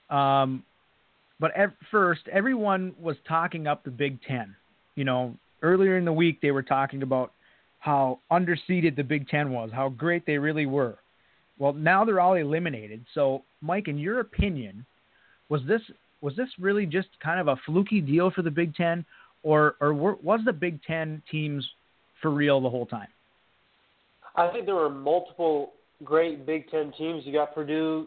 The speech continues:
Speaker 2: um, you got Wisconsin. They both made it pretty far. Uh, Michigan did, had a tremendous season, uh, before,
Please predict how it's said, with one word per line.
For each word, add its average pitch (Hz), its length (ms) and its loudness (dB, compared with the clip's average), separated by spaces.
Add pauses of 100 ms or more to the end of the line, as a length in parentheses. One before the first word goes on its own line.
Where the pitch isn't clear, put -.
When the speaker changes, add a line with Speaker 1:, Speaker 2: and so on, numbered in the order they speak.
(120)
Speaker 2:
um, 135 480 2 (260)
you 151 80 -2
got 139 140 4
Wisconsin. 156 840 0
They 151 100 4
both 151 240 2
made 147 140 0
it 143 140 -10
pretty 147 240 -6
far. 131 380 4 (640)
Uh, 135 280 4
Michigan 135 720 -4 (480)
did, 143 160 0
had 147 160 0
a 135 60 -2
tremendous 131 600 0
season, 135 420 -4
uh, 127 280 2 (560)
before, 147 360 2